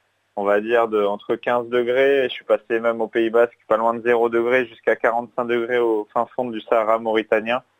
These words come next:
Il n'y a rien de plus, on va dire, visible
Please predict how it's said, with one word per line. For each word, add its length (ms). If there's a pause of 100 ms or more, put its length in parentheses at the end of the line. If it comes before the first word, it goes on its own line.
(140)
Il 20
n'y 60
a 80
rien 160
de 80 (100)
plus, 560 (480)
on 60
va 120
dire, 280
visible 560